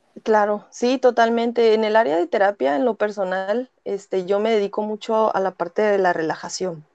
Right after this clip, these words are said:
a la parte de la relajación y te comentaba, en lesiones musculoesqueléticas, sobre todo enfocadas al área deportiva, como esguinces, desgarros, este, po-, eh,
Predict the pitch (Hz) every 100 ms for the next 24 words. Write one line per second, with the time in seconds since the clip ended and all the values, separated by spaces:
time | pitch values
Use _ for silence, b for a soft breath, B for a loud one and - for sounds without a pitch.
0 | _ _ _ _ _ 190 190 190 190 226
1 | 226 196 190 190 185 240 262 285 262 202
2 | - 185 190 185 175 190 208 233 226 180
3 | 175 175 175 185 190 202 208 226 220 -
4 | 190 185 - 175 - 214 226 233 b b
5 | - 214 208 202 196 214 208 - 180 202
6 | 180 170 180 185 - 165 - 160 156 _
7 | _ _ _ _ - 196 180 170 180 202
8 | 196 196 170 175 170 180 190 190 190 185
9 | 185 - - 175 165 - - 160 - -
10 | - - - 196 196 185 185 180 180 -